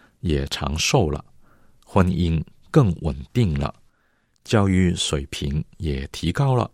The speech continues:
沙劳越人的生活都变得更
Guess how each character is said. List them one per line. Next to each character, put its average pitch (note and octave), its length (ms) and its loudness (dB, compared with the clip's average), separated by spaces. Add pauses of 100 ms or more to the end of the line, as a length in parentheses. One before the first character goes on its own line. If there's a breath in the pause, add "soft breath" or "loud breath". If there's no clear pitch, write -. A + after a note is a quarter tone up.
(800 soft breath)
沙 - 240 -2
劳 D#2 160 0
越 E2+ 200 2
人 D2+ 220 0
的 D#2 80 0
生 F#2+ 300 0
活 D2 340 0 (220)
都 E2+ 180 4
变 E2+ 360 0
得 C#2 380 -4
更 E2+ 300 0